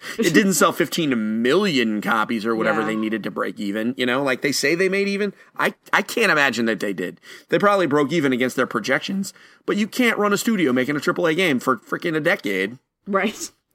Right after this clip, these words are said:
Speaker 1: And, and then sell a million copies and be like, "Yeah, we made," no, no.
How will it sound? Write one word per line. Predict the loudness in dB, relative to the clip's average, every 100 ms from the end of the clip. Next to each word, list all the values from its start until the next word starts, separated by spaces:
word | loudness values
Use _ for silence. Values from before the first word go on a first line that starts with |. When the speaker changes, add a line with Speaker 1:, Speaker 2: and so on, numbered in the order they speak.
| 0
Speaker 1:
And, | 2 4 2 0 -2 0
and | 2 4 4
then | 2
sell | 2 2 4 4 4 4
a | 4
million | 4 4 2
copies | 4 2 2 0 2
and | 2 2
be | 2
like, | 2 2
"Yeah, | 2
we | 4 4
made," | 2 0 -6 -6
no, | 0 2 2 -4 _ _
no. | 0 2 2 -4